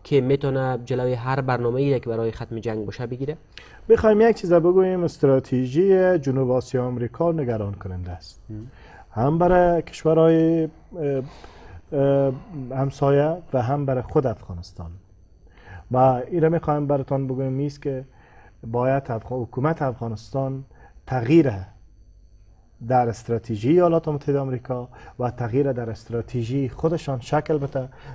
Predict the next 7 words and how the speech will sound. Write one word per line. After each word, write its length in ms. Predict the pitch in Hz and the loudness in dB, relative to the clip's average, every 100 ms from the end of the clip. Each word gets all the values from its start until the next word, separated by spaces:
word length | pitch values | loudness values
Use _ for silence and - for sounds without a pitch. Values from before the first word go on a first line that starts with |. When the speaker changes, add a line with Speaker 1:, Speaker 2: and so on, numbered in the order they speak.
| - | -4
Speaker 2:
تا 160 | 151 156 | 0 0
ما 220 | 151 147 | 2 0
حداقل 640 | 120 117 113 110 - 147 135 - - | -2 -4 -4 -8 -4 -4 -4 -14 -12
صلح 280 | - 185 | -4 0
یک 240 | 175 143 - | 2 2 0
شبه 280 | - 123 123 | -2 2 2
نمیه 280 | 107 92 | 0 -6